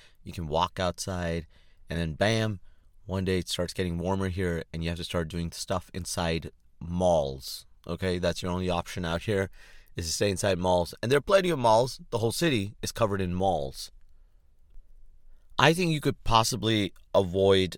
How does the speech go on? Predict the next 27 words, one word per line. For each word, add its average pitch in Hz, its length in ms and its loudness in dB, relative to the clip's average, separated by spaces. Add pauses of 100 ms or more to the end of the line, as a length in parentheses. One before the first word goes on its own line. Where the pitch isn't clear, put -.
(140)
the 87 120 -6
sun 87 520 0
just - 260 -8 (300)
going 90 280 0
mall 95 320 2
to - 140 -6
mall. 85 280 2
I - 40 0
think 113 160 -4
that's 110 180 2
what 104 120 -4
the 95 60 -4
city 95 260 -2
will 87 200 0
end 87 220 0
up 82 140 -6
being. 80 320 -4
It's - 180 -6
just - 280 -8 (640)
one 131 260 2
big 127 160 4
mall, 104 500 4 (340)
and 98 160 0
inside 117 380 2
the 104 80 -2
big 104 200 -2
mall, 101 520 2